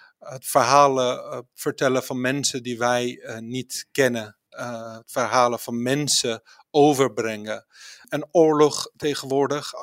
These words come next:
of het in Azerbeidzjan, eh, in Armenië of in Syrië of in Irak of Libië, eh, zich afspeelt. Ja, ze lijken allemaal voor de kijker op elkaar. Een greppel is een greppel.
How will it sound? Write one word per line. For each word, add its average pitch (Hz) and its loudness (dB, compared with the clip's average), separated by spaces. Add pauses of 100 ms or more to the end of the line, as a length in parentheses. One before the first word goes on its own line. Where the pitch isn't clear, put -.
(140)
of - -10
het 127 -6
in 120 -12
Azerbeidzjan, 123 -2
eh, 117 -12
in 117 -14
Armenië 135 -4 (320)
of 120 -12
in 113 -10
Syrië 127 -4 (380)
of - -14
in 123 -12
Irak 139 -2
of 117 -8
Libië, 143 -2
eh, 127 4
zich 117 -8
afspeelt. 131 -2 (340)
Ja, 117 0
ze 139 0
lijken 143 6
allemaal 131 2
voor 131 -4
de 117 -2
kijker 120 -4
op 110 -10
elkaar. 110 -4
Een 120 -12
greppel 131 -2
is - -2
een 131 -4
greppel. 123 -6